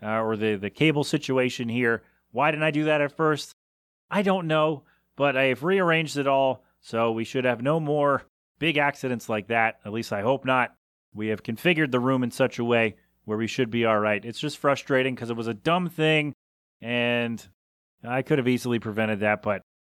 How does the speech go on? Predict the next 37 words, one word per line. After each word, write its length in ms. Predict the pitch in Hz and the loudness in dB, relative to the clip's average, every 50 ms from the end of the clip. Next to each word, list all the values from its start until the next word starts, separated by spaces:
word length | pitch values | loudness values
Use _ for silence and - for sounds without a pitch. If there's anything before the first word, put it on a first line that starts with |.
| _ _ | _ _
for 100 | - 104 | -10 -6
whatever 340 | 107 117 131 156 165 175 170 | -4 0 0 2 2 2 2
reason, 460 | 156 160 160 151 123 143 151 139 123 _ _ _ _ - | 2 4 2 2 0 0 -2 -2 -4 _ _ _ _ -10
I 100 | 107 113 | -6 -4
didn't 180 | 127 135 127 104 | -4 -2 -2 0
do 180 | 127 127 123 | 0 2 2
it. 60 | 123 | 4
I 80 | 127 127 | 2 2
have 180 | 139 170 196 - | 2 2 0 0
to 60 | - | -4
shout 320 | 160 - - 175 165 156 160 | -10 -4 0 2 4 4 4
out, 380 | 165 156 135 120 - _ - | 4 2 2 0 -2 _ -4
uh, 180 | 120 113 113 117 | 0 0 0 0
let 120 | 127 143 | 0 -2
me 100 | 151 147 | -2 -4
say 200 | 143 - 143 143 | -4 -2 0 2
hi 180 | 135 135 135 123 | 2 4 2 2
to 60 | 117 | 0
Doug 420 | 101 98 147 151 143 135 123 - - _ _ _ _ _ _ | -2 0 2 2 2 2 0 -2 -10 _ _ _ _ _ _
from 120 | - 123 | -6 -4
Almost 240 | 139 147 135 127 - | -2 0 -2 -2 0
Better 200 | - 147 131 123 | -2 0 0 0
Than 100 | 120 113 | -2 -4
Silence, 400 | - - 139 143 127 123 120 - | -2 0 2 2 2 0 -4 -6
who 100 | 120 110 | -8 -6
recommended 720 | 107 135 156 151 - 147 139 151 170 175 147 139 139 123 - _ _ _ _ _ - | 0 0 0 0 0 -2 0 0 0 0 2 0 -2 -2 -4 _ _ _ _ _ -12
the 60 | 117 | -12
desk 340 | 107 104 156 190 208 202 - | -6 -2 0 0 0 -2 -4
that 160 | - 131 120 | -4 -2 0
I 80 | 113 110 | 0 0
have, 280 | 95 98 95 92 95 - | -2 -4 -6 -6 -8 -8
'cause 180 | - 101 - | -10 -14 -6
he 160 | - 143 175 | -2 0 2
has 260 | 160 143 135 123 110 107 | 4 4 4 2 2 -2
the 80 | 104 | -6
same 320 | - - 131 123 117 110 110 | -8 -4 -2 -2 0 0 0
one. 320 | 123 123 117 104 98 - | 0 0 0 -2 -4 -8